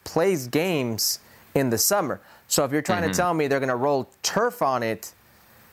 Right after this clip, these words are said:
Speaker 1: that's even more dangerous. It takes time for this sod to set on turf. That's even more of a
Speaker 2: Mm-hmm.
Speaker 1: danger sometimes than the actual turf itself. So that worries me, is that we're still prioritizing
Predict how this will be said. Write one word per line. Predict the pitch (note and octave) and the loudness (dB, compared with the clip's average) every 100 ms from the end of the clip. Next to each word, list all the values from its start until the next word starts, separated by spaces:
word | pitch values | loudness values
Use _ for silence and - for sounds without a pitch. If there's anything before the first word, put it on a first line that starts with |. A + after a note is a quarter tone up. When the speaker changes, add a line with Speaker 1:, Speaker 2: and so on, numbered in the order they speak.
| - - | -6 0
Speaker 1:
that's | F3 G3+ | 0 2
even | C#3+ B2 | 0 2
more | D3+ C3+ | 2 2
dangerous. | C#3+ D#3+ D3 F#2 D2 - - - - | -2 -2 -2 -4 -4 -6 -8 -6 -4
It | B2 | 0
takes | A3 A3+ | 0 0
time | - F#3+ F3+ | 0 0 0
for | D#3+ | 0
this | C3+ - - - _ _ _ - - - | 0 -2 -6 -12 _ _ _ -20 -20 -4
sod | - - F3+ E3+ C#3 A2+ - _ - | 0 2 2 2 0 -2 -12 _ -2
to | C3+ | 0
set | - - G3 - - - - _ - - _ | 2 2 0 -2 -4 -6 -8 _ -20 -20 _
on | D#3+ E3 C#3 | 0 2 -2
turf. | - F#3+ D3+ - - - _ - | -2 0 -2 -4 -16 -20 _ -2
That's | F3 G#3+ | 0 0
even | D#3+ D3 | 0 2
more | D3+ D#3+ | 2 2
of | |
a | D3 | 0
Speaker 2:
Mm-hmm. | - | 0
Speaker 1:
danger | D#3 D3 | 0 0
sometimes | C#3 D3 C3+ C#3 B2 | -2 -2 -2 -2 0
than | C3+ | 0
the | |
actual | C#3 - B2+ | 0 -2 -4
turf | D#3 C#3+ | -4 -4
itself. | A2+ - F#3+ D#3+ - - - | -2 0 2 0 -2 -14 -4
So | - C#3+ | 0 2
that | F3+ A#3 - | 2 0 -2
worries | D3+ D#3+ C4+ C#4+ B3 D#3 D3 | 0 2 4 2 0 0 0
me, | D#3+ C#3+ B2 | 2 2 0
is | D3 D#3+ | 0 2
that | F3 | 2
we're | F#3 | 0
still | - B3+ | 0 -2
prioritizing | - G3 G#3 B3 A3+ F#3+ F#3 D3 D#3 D3+ | 0 2 2 2 0 0 2 0 0 -2